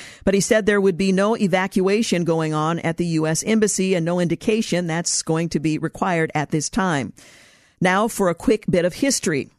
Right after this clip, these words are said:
After Obama removed U S troops from Iraq, the Islamic State promptly took over most of the country and much of the surrounding region, threatening U S national security.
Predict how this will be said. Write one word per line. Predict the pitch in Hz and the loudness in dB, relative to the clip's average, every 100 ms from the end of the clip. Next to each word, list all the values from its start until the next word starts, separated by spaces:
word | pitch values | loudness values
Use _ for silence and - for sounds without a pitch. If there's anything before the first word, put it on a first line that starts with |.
| - | -6
After | - - 185 | -4 -2 0
Obama | 170 160 175 220 208 175 | 0 2 2 2 2 2
removed | 147 156 180 202 175 | 0 0 2 2 2
U | 185 | 2
S | 175 - | 2 0
troops | 180 190 - | -2 -2 -2
from | 170 160 | 0 0
Iraq, | 175 185 196 - | 0 0 -2 -4
the | 151 | -4
Islamic | 156 170 180 170 | -2 -2 0 -2
State | - 175 190 - | 0 0 0 0
promptly | 180 185 190 180 | -2 0 0 -2
took | - 214 202 | 0 0 0
over | 185 170 | 2 2
most | 165 196 262 233 | 2 2 0 -2
of | |
the | 170 | -2
country | - 147 131 156 - - - - | -2 -2 -2 -4 -6 -14 -20 -6
and | 175 196 208 | 0 2 2
much | 185 - | 0 0
of | 196 | 0
the | 160 165 | 2 2
surrounding | - 170 170 170 175 170 | 2 0 2 2 2 2
region, | 208 202 151 - | 2 2 0 -2
threatening | - 160 175 165 | -4 -4 0 0
U | 175 170 | 2 0
S | 170 | 0
national | 165 160 - 160 | 0 0 0 -2
security. | 151 175 - 208 185 143 | -2 -2 0 2 2 -2